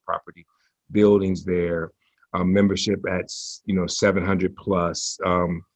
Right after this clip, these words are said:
and to look at those kind of things is an outward sign of it, of success,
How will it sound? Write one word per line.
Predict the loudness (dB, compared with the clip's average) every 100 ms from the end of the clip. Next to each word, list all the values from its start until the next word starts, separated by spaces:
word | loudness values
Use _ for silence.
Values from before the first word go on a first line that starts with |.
| _ _ _ _ _ 0
and | 2
to | 2
look | 4 4 4
at | 4 2 -2
those | 0 6 8 6
kind | 4 2
of | 4
things | 4 2 0 -10 _ _
is | 0 2
an | 0 -2 4
outward | 6 6 4 0 2
sign | 0 2 2
of | -2 -2
it, | -4 -4 -6
of | -6
success, | -6 -6 2 2 2 -4